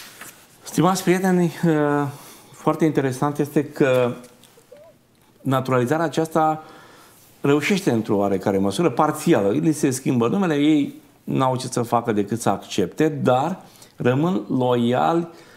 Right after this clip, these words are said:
învățăturilor cu care au venit. Acum,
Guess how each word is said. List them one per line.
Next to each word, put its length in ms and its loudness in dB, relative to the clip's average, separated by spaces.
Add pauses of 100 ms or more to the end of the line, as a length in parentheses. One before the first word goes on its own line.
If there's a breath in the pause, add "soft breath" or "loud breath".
(380 loud breath)
învățăturilor 840 0
cu 100 -4
care 200 -2
au 100 0
venit. 340 0
Acum, 240 0